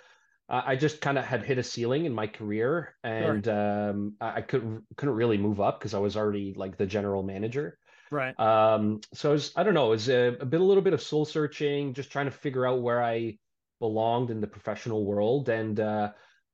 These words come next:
Speaker 1: I had an opportunity to restart a career in financial planning. So I told myself, "Okay, well, time for a big boy job." And I moved to
Speaker 2: <laughs>
Speaker 1: Montreal, and I left, uh, my network. And,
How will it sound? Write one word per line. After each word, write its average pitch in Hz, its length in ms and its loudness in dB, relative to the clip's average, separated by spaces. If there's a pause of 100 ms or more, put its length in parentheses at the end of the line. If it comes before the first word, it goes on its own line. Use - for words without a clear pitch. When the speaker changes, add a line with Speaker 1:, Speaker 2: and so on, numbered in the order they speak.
Speaker 1:
I 113 260 2
had 131 220 0
an 139 80 0
opportunity 131 600 -2
to 117 540 -4
restart 127 460 0
a 123 40 -2
career 120 300 -4
in 120 80 -4
financial 113 420 -4
planning. 120 460 -2
So 107 160 -2
I 104 140 0
told 107 240 -4
myself, 104 340 -4
"Okay, 120 280 0
well, 110 360 0 (640)
time 113 200 -2
for 110 180 0
a 107 40 2
big 104 220 0
boy 107 180 2
job." 120 460 2 (200)
And 107 440 0
I 107 100 2
moved 127 260 -2
to 123 60 -6
Speaker 2:
<laughs> 117 80 -2
Speaker 1:
Montreal, 131 760 2
and 113 100 0
I 107 120 0
left, 120 420 0 (640)
uh, 107 380 2
my 107 160 -4
network. 123 600 0
And, 107 320 -8